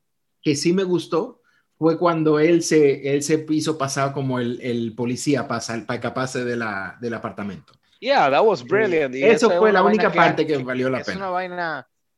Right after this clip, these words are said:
Speaker 2: que después en Entertainment la han hecho dos millones de veces, pero yo
Speaker 1: Ujú.
Speaker 2: creo que esta fue una de las primeras veces that I actually saw it. Bueno, no,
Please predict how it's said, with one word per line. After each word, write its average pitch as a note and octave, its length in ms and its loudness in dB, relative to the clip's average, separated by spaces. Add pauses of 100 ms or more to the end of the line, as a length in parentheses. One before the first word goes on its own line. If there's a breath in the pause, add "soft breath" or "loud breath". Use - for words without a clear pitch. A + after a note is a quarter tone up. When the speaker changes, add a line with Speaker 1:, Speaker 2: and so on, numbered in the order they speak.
(160)
Speaker 2:
que C#3+ 140 -8
después D3 320 -4
en F3+ 60 -8
Entertainment D#3 640 -8
la C#3 300 -2
han D#3 440 -12
hecho C#3+ 300 -4
dos C3+ 180 0
millones D#3 340 0
de E3 100 0
veces, A#2+ 340 -4 (420)
pero C#3+ 160 0
yo C#3+ 140 0
Speaker 1:
Ujú. D3+ 60 -8
Speaker 2:
creo E3+ 100 0
que F3 100 -4
esta E3+ 200 -4
fue E3+ 140 -6
una E3 100 -4
de D#3+ 80 -2
las D#3+ 100 -2
primeras D3+ 380 -4
veces C3+ 320 -6
that A#2 100 -4
I A#2+ 160 -2
actually B2 400 -8
saw G2 240 -14
it. G#2 80 -16
Bueno, E3+ 260 2
no, D3+ 220 -2